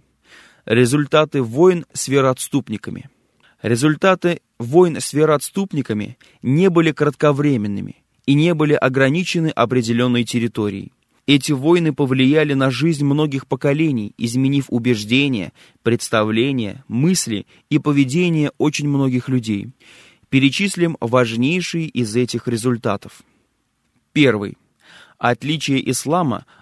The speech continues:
от других представлений, идей и образов поведения. После кончины посланника Аллаха, салляллаху алейхи вассалям, ситуация в Аравии резко изменилась.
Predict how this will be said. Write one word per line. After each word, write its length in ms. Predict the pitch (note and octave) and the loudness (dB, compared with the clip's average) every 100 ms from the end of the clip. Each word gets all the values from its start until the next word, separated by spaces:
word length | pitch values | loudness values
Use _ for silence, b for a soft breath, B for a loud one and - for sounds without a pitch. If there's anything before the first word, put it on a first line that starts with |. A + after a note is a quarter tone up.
| _ | _
от 180 | C3 C3 | 0 2
других 380 | D3 C#3+ D3 - | 0 -2 -4 -4
представлений, 880 | A#2+ - - A#2+ A#2 E3+ D3+ G#2+ - - | -4 -2 0 0 2 0 -2 -4 -4 -4
идей 460 | B2+ A#2+ E3+ F3+ - | -2 0 -2 -4 -4
и 120 | C3+ | -2
образов 500 | - F3 D#3 D3 C#3+ | 2 2 2 0 -2
поведения. 720 | - C#3 C3 A2+ A2+ G2+ F#2+ - _ _ - | -2 0 0 0 -2 -2 -8 -16 _ _ 0
После 360 | D#3+ D#3+ D#3+ | 2 2 0
кончины 440 | E3 D#3 - E3 D3+ | 0 0 0 -2 0
посланника 640 | D3 - D#3 D3 C#3 C#3 | 0 0 -2 -2 -2 0
Аллаха, 420 | C3+ C3+ E3 E3+ | 0 2 0 -2
салляллаху 640 | A#2+ A#2 G#2+ A2 A2+ B2 G#2+ | -2 0 0 2 -2 -2 -2
алейхи 300 | G#2+ G#2+ G#2 | -2 -2 -4
вассалям, 560 | G#2+ - C3+ A#2+ G2 - B B | -4 -2 -2 -4 -8 -12 B B
ситуация 680 | - - B2 C#3+ E3+ - E3+ | -6 -4 0 2 2 2 0
в 80 | C#3+ | 2
Аравии 520 | B2+ C#3 C#3+ C#3+ C#3 - | 2 2 0 -2 -2 0
резко 440 | A#2+ B2+ - B2 | 0 0 0 -4
изменилась. 600 | A2+ A#2+ B2 G#2+ E2 - | -2 0 0 0 -4 -10